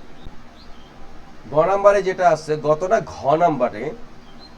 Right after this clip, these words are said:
ঘতে যেটা আছে সেটা হচ্ছে এক্স ওয়াই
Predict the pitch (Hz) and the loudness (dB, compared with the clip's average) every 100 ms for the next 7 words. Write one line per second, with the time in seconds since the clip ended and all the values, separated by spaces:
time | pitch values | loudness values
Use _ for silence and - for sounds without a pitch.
0 | - - - - 107 - - 156 156 156 | -16 -16 -16 -8 -4 -4 -4 -6 -4 0
1 | 151 147 180 - 127 143 143 151 - 135 | 0 0 -8 -10 -8 -8 -8 -10 -12 -8
2 | 139 143 - - - 113 113 117 123 | -6 -6 -10 -14 -12 -6 -4 -2 -2